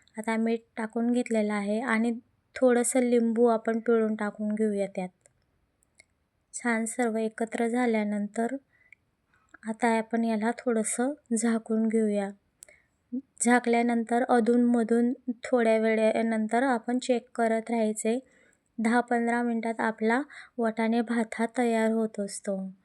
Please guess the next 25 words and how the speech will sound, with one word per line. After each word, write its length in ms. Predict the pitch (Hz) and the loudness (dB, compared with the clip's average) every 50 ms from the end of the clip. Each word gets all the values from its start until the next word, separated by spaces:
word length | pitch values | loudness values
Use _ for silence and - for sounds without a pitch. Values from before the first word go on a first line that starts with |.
| _ - - _ _ _ _ _ - | _ -20 -20 _ _ _ _ _ -4
पहा 240 | 233 214 220 220 208 | -2 0 0 0 -2
तर 260 | 214 - 220 214 220 262 _ - | -2 -4 -6 -6 -8 -10 _ -8
आता 200 | 226 220 220 - | -8 -4 0 0
एकदा 340 | 220 214 214 208 - - 226 | 0 0 0 -4 -6 -4 -4
आपण 300 | 220 214 220 233 226 226 | -4 -2 -2 -2 -2 -2
चेक 260 | 220 - 233 226 220 _ - | -2 -2 -4 -4 -4 _ -6
करून 340 | - 233 220 220 220 226 226 | -4 -4 -2 -2 -2 -2 -2
घेऊया. 400 | 214 226 226 226 214 208 214 233 262 _ _ _ _ _ _ _ _ _ _ _ _ _ _ _ _ _ _ _ _ _ - - - _ - | -2 0 0 0 0 0 -2 -4 -8 _ _ _ _ _ _ _ _ _ _ _ _ _ _ _ _ _ _ _ _ _ -20 -20 -20 _ -12
छान 300 | - - 254 240 226 254 - - | -6 -2 -2 -2 -2 -4 -6 -8
असा 220 | 233 226 - 240 233 | -8 -6 -4 -2 -2
मोकळा 400 | 226 226 220 220 - 220 220 214 | -2 -2 -4 -4 -4 -4 -2 -2
मोकळा 320 | 220 214 220 233 226 226 | -2 -4 -2 -2 -2 -2
भात 220 | 220 226 240 226 226 _ - | -2 -2 -2 -2 -4 _ -4
तयार 260 | 226 214 214 214 214 208 - | -2 0 0 0 0 0 0
झालेला 340 | 240 240 220 220 214 208 208 | 0 0 0 0 -2 -2 -4
आहे. 240 | 208 196 208 214 208 - - - - - - - - | -4 -4 -4 -6 -6 -8 -14 -20 -20 -20 -20 -14 -8
आणखी 260 | 254 226 220 220 - 254 | -6 -4 -2 2 2 2
पाच 400 | 254 254 240 233 233 226 - - | 2 2 -2 -2 -2 -2 -4 -4
मिनटं 400 | 247 240 233 226 226 220 - 226 | -2 -2 -2 -2 -4 -4 -4 -6
फक्त 380 | 220 226 - 247 226 _ - 240 226 - | -6 -4 -4 -6 -6 _ -8 -8 -6 -2
थोडंसं 580 | - 247 233 220 214 214 202 - - 240 240 254 - - - - - - | -2 0 0 0 0 -2 -2 -2 0 0 -2 -2 -4 -10 -18 -14 -8 -4
मंद 260 | 247 240 240 240 240 240 | 0 0 2 2 4 4
आचेवरती 920 | 233 233 226 226 - 233 226 220 214 214 214 214 - 240 247 269 311 339 339 - | 4 4 2 0 -2 -2 0 0 -2 -2 -4 -4 -2 -2 0 0 -2 -2 -2 0
असू 300 | 240 240 226 - - 233 | 0 0 0 0 0 -2
द्या. 240 | 214 220 226 240 | 0 0 -2 -4